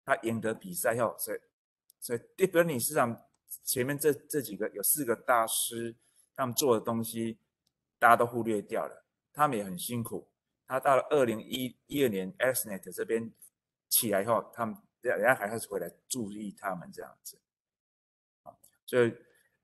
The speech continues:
反过来讲，deep learning 是二零一二年以后才开始蓬勃发展，所以到现在为止，到现在为止，你看才九，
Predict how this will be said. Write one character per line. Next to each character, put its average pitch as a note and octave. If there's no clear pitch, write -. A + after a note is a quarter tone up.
反 A#2
过 E3+
来 D#3
讲， A#2
deep D#3+
learning C#3+
是 -
二 C3+
零 G#2+
一 B2+
二 A#2+
年 G2+
以 G#2+
后 A2+
才 F2+
开 G#2
始 F2+
蓬 F2+
勃 F2
发 F#2+
展， D2+
所 G#2+
以 G2+
到 B2+
现 C3
在 B2+
为 G2+
止， E2+
到 -
现 A#2+
在 A#2
为 G#2
止， F#2
你 G2
看 A2+
才 F#2+
九， -